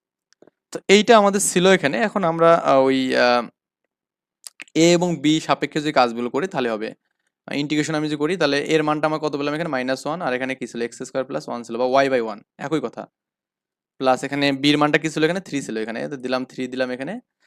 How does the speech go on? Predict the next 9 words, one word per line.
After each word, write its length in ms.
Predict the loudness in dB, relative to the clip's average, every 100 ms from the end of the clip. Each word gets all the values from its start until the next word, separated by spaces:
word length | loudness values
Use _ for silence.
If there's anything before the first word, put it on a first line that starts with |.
| _ _ -8
এটা 120 | -4
এক্স 160 | -4 -6
স্কয়ার 240 | -4 -4
প্লাস 200 | -2 -4 -4
থ্রি 140 | -10 -8 -6
এখানে, 200 | -8 -12 -14 _ _ _ _ _ _ _ _ _ _ _
আর 140 | -4 -4
এখানে 180 | -4 -6
ডিএক্স। 380 | -4 -6 -6